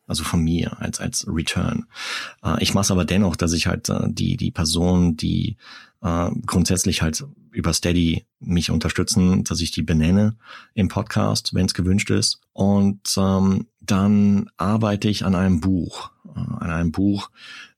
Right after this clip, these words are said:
zu den Erlebnissen, Anekdoten, die ich im Rahmen der letzten sechs, sieben Jahre Podcasting oder Triathlon-Podcasts so gesammelt habe. Ähm, wann es genau rauskommen wird,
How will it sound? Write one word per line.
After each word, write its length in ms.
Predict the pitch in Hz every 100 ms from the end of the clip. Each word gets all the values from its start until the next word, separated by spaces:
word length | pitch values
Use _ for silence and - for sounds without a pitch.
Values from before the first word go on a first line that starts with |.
| -
zu 320 | - 98 98
den 340 | 98 92 92
Erlebnissen, 800 | - 87 95 - 92 - 92 92
Anekdoten, 720 | 92 92 90 - 92 95 92 87
die 180 | 87 85
ich 140 | -
im 180 | 90 85
Rahmen 440 | 85 87 87 87
der 260 | 92 92 85
letzten 360 | 87 - 90
sechs, 240 | 82 85 -
sieben 260 | 87 80
Jahre 280 | 82 85 82
Podcasting 880 | 78 85 - 87 87 - 82 82 78
oder 220 | - 80
Triathlon-Podcasts 1080 | - 92 - 80 - 73 - 82 - - - -
so 380 | - 90 87 -
gesammelt 420 | 87 82 98 101
habe. 300 | 95 98 101 98 - - - - - - _
Ähm, 240 | 90 90 90
wann 140 | 101
es 100 | 117
genau 200 | 113 101
rauskommen 580 | 92 107 - 117 113 110
wird, 380 | 113 110 -